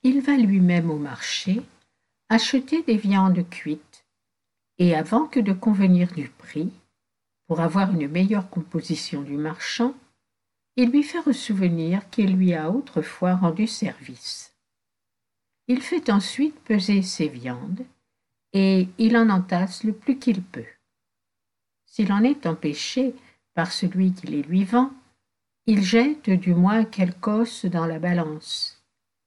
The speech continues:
Si elle peut tout contenir, il est satisfait. Sinon, il ramasse sur la table des morceaux de rebut comme pour se dédommager, sourit et s'en va.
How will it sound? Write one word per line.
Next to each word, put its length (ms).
Si 200
elle 140
peut 280
tout 120
contenir, 640
il 140
est 60
satisfait. 800
Sinon, 460
il 160
ramasse 560
sur 220
la 140
table 500
des 140
morceaux 360
de 120
rebut 500
comme 260
pour 200
se 120
dédommager, 800
sourit 560
et 60
s'en 260
va. 280